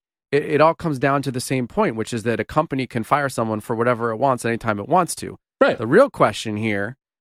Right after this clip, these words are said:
Speaker 1: right, is what is a good decision, a moral and, and right decision, and what is a bad decision? They can do it. They'll continue to do
Speaker 2: Right.
Speaker 1: it. But what is right and what is wrong? So, you know, Hollywood was mean to an actor who sits on the right. It's not a shocker,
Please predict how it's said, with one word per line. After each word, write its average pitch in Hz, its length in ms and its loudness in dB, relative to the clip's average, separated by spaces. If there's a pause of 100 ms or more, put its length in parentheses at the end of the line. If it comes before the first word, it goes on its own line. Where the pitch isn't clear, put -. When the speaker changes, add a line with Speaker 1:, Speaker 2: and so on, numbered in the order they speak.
Speaker 1:
right, 123 280 0 (260)
is 139 220 2
what 117 500 2
is 151 240 0
a 120 80 -2
good 131 240 2
decision, 127 640 -2 (240)
a 127 80 -2
moral 156 720 2
and, 127 480 -4
and 123 280 -2
right 139 360 2
decision, 104 680 -6
and 117 140 -4
what 127 100 2
is 120 80 -2
a 113 60 -6
bad 113 340 -2
decision? 92 460 -14 (420)
They 160 80 -2
can 160 200 0
do 170 220 4
it. 127 180 0 (140)
They'll 143 140 2
continue 170 460 -2
to 104 80 -8
do 92 120 -8
Speaker 2:
Right. 107 140 0
Speaker 1:
it. - 80 -20
But 139 120 2
what 147 200 2
is 147 140 0
right 127 260 2
and 117 180 -4
what 110 120 0
is 98 120 -6
wrong? 123 380 0 (460)
So, 139 400 4
you 160 80 0
know, 120 120 0
Hollywood 156 400 2
was 127 120 -2
mean 135 180 2
to 127 140 0
an 123 80 -2
actor 120 280 -2
who 117 120 -4
sits 120 240 -4
on 139 80 0
the 156 80 4
right. 185 180 4
It's - 160 -16
not 107 160 -2
a - 20 -4
shocker, - 440 -2